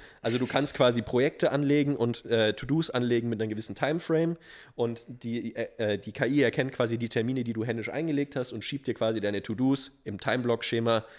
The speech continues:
eben um deine anderen Termine drumherum, dass du halt eben siehst, okay, dann und dann und dann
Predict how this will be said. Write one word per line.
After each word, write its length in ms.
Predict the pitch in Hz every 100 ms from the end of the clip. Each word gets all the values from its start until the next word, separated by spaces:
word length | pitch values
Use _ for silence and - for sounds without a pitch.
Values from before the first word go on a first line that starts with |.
| - -
eben 200 | 113 113
um 220 | 117 117
deine 260 | 107 104
anderen 220 | 95 107 101
Termine 320 | 101 110 107
drumherum, 400 | 104 101 131 143 - - -
dass 160 | 110 -
du 120 | 110
halt 120 | 107
eben 160 | 107 107
siehst, 200 | 110 104
okay, 240 | 101 107
dann 180 | 104 107
und 100 | 101
dann 140 | 98
und 120 | 95 92
dann 240 | 92